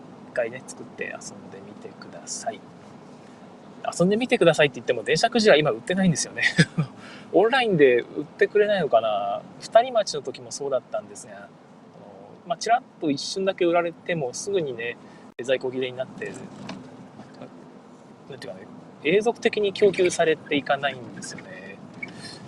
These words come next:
まあ、それもあって、今回、まあ、買ってきてもらったのは本当にありがたかったです。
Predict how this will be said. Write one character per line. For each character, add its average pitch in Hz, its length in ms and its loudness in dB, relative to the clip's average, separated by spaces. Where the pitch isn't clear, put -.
ま - 20 -8
あ、 - 40 -8
そ 175 100 0
れ 180 60 2
も 180 120 4
あ 175 40 4
っ 175 40 0
て、 147 680 2
今 135 140 -8
回、 104 220 2
ま 98 40 -14
あ、 - 20 -18
買 147 120 -2
っ - 40 -4
て 135 80 -2
き - 60 -6
て 139 60 -4
も - 60 -8
ら 139 80 -6
っ - 20 -12
た - 60 -20
の 98 60 -18
は - 60 -20
本 - 120 -20
当 - 60 -14
に - 80 -18
あ - 20 -20
り - 80 -18
が - 80 -18
た - 100 -14
か - 80 -16
っ - 20 -18
た - 80 -18
で - 100 -20
す。 - 180 -16